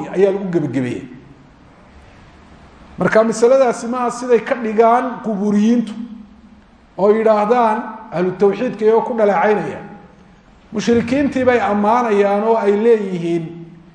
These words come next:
Ilaahay rabbinimadiisay rumaysnaayeen. Ama waxay leeyihiin way ka diin fiicnaayeen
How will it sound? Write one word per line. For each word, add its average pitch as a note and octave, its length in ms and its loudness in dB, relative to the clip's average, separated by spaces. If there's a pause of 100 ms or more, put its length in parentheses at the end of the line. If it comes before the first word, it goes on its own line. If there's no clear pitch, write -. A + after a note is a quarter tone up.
(120)
Ilaahay A#3 280 2
rabbinimadiisay G#3+ 840 -2
rumaysnaayeen. C3 640 -8 (2250)
Ama G3 200 2
waxay A#3 280 2
leeyihiin A#3 240 2
way A3+ 100 4
ka A#3 140 -6 (120)
diin A#3 180 -2
fiicnaayeen E3 760 -2